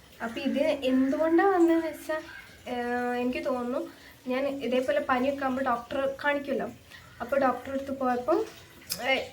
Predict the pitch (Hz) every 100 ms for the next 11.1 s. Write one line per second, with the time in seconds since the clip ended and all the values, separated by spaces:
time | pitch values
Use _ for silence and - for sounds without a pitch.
0 | 285 277 - 349 269 269 254 294 320 320
1 | 359 339 320 294 285 277 - 262 262 262
2 | 262 254 254 240 254 254 240 233 240 240
3 | 311 - - - 247 240 262 254 247 240
4 | 247 240 240 262 240 233 214 226 240 226
5 | 226 - - - - - - - - -
6 | 254 262 247 247 254 240 240 247 254 240
7 | 240 240 277 254 240 240 - 247 233 247
8 | 254 240 254 - - - - 262 285 247
9 | 233 240 262 262 - 247 247 - 202 -
10 | - - - 240 233 277 277 302 285 370
11 | 330